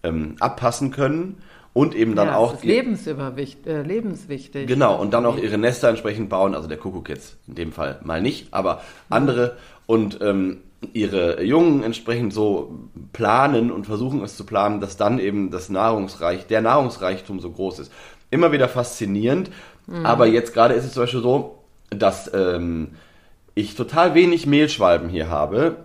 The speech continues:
Speaker 1: ähm, und mehr Rauchschwalben und das ist eigentlich immer andersrum. Also ums, übers,
Speaker 2: Ja.
Speaker 1: übers Jahr verteilt haben wir insgesamt hier im ganzen Dorf weniger Rauchschwalben, deutlich weniger Rauchschwalben und sehr viel mehr Mehlschwalben. Mehlschwalben sind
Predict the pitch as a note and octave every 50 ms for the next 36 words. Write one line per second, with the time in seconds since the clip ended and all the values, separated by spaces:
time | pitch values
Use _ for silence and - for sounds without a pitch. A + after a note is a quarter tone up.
0 | - - _ - G2 G2 G2+ G2+ G2+ - - G#2 F#2 G2+ G#2 G#2 A#2+ B2+ C#3+ C#3+
1 | B2 C#3+ E3 E3 - - - E2+ C#2 C#2+ C#2+ D2 D2+ - E2+ - F#2 F#2+ A2 G2
2 | - - - A#2 C#3+ C3+ - A#2+ - - A#2 C3 D#3+ D3 A#2+ F#2 A#2+ B2+ G#2+ F2+
3 | F2 - - D#2+ D2+ - - E2+ F#2 F#2+ - - G#2 G#2+ A2 G#2+ - - - -
4 | - - - - G#2 G#2 G#2+ G#2 - A2+ G#2 G2 A#2+ A#2 A#2 G#2+ G#2+ A#2+ G#2+ A2+
5 | D3+ - - D3 B2+ - B2 A#2+ A#2 A#2+ B2 A#2+ - - - - - - - -
6 | - - _ _ - A2+ A2 A2 B2 A2 G2 G#2+ G#2 G2 - G#2+ C3+ D#3 D3 -
7 | A#2+ A2 A2+ G#2+ G#2 A2+ G#2 G2+ G#2 F#2 - F2+ D#2+ F2 G2 A#2 A2+ - A2+ F#2+
8 | F2+ F#2 F2+ F#2 F#2 F#2 - - - _ _ _ - - _ _ - E2+ E2+ G2
9 | G2+ A#2 C3+ D3 A#2 G#2 G#2+ G2+ G2 G2 G2 - - - - - - - E2 F2
10 | A2 A#2+ A#2 - - A2+ G#2 G2+ G#2+ G#2+ G#2+ A2+ A2 G2 - - G2 A#2+ C3+ C3+
11 | - F2+ E2 - D#2+ D#2+ E2 E2+ E2 E2+ D#2 D2+ E2 E2+ - - - F#2 F2 F2+
12 | F2+ G2+ - - - - - - _ _ _ _ - F#2 F2 F#2 G2 A2+ A2+ -
13 | A#2 F#2+ F#2+ F2+ E2+ E2 D#2+ E2 F#2+ A#2 C3+ - - B2 A#2 A#2+ B2 A#2+ B2+ G#2+
14 | F#2+ G2+ A2 A2 - - A2+ G#2 G2+ G2+ G2 F#2 G2+ G2 - -